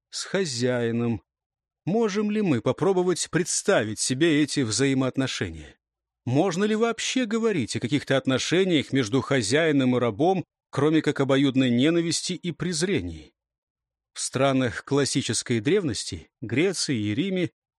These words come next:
богатые рабовладельцы распоряжались многими сотнями невольников, за которыми присматривал целый штат надсмотрщиков и вооружённой охраны. В древней Скандинавии картина была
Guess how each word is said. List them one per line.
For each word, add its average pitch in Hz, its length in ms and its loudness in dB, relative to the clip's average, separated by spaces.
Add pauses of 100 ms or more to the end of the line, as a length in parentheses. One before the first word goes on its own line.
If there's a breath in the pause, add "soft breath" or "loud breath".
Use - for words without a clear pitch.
(180)
богатые 185 600 2
рабовладельцы 170 720 2
распоряжались 165 800 2
многими 180 500 0
сотнями 113 540 0
невольников, 156 800 -2
за 117 160 0
которыми 143 340 2
присматривал 156 760 2
целый 139 340 2
штат - 420 0
надсмотрщиков 180 1080 0 (320)
и 151 120 2
вооружённой 123 720 2
охраны. 98 480 -4 (720)
В 101 140 -8
древней 131 400 4
Скандинавии 131 880 2
картина 135 600 0
была 151 360 0